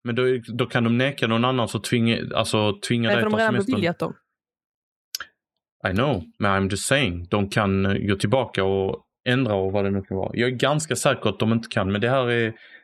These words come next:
Speaker 1: This is legal, we need legal expert. Så, eh, om
Speaker 2: We
Speaker 1: någon, eh,
Speaker 2: do.
Speaker 1: legal expert, eh, lyssnar på vår podd,
Speaker 2: Please help.
Speaker 1: please help. För att,
Speaker 2: Och inom
Speaker 1: eh,
Speaker 2: kommun också, för tydligen, ja, andra regler.
Speaker 1: Ja.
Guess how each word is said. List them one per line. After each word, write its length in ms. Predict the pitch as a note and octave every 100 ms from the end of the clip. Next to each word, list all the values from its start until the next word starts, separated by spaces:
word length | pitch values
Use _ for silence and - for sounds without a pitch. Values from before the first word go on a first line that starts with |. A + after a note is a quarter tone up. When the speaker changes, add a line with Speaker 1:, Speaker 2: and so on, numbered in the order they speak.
| _ A#2
Speaker 1:
This 160 | B2
is 140 | C#3 B2
legal, 400 | D3 C3 B2 A#2
we 60 |
need 200 | B2+ B2+
legal 280 | B2+ A#2+ A#2
expert. 440 | D2 - - A#2 -
Så, 540 | - - G#2 G#2 G#2
eh, 60 | G2+
om 120 | G#2+
Speaker 2:
We 60 | A2
Speaker 1:
någon, 300 | A#2+ A2+ G#2+
eh, 100 | G#2
Speaker 2:
do. 60 |
Speaker 1:
legal 380 | A2 A2 A2 G2+
expert, 480 | G2+ - - G2+ -
eh, 100 | G#2
lyssnar 380 | G#2 A2+ G#2+ G2
på 160 | G2+
vår 120 | G2
podd, 300 | G2+ C3 C3+ - _ _ _ _ _ _ _ _
Speaker 2:
Please 200 | G3+ F#3
help. 200 | F3+ E3+ - - _ _ _
Speaker 1:
please 200 | A#2+ G#2+
help. 160 | G2+ F2+ _ _ _ _ _ _ _ -
För 140 | G#2
att, 80 | G2
Speaker 2:
Och 100 | -
inom 240 | - A#3 G#3+
Speaker 1:
eh, 60 |
Speaker 2:
kommun 320 | - A3 F3+ F#3+
också, 300 | F#3 - D#3+
för 160 | G3
tydligen, 460 | F#3 G3+ F#3 F3 F3+
ja, 140 | F#3 -
andra 280 | - F3+ E3+
regler. 180 | F3 G#2+
Speaker 1:
Ja. 240 | G2+ F#2+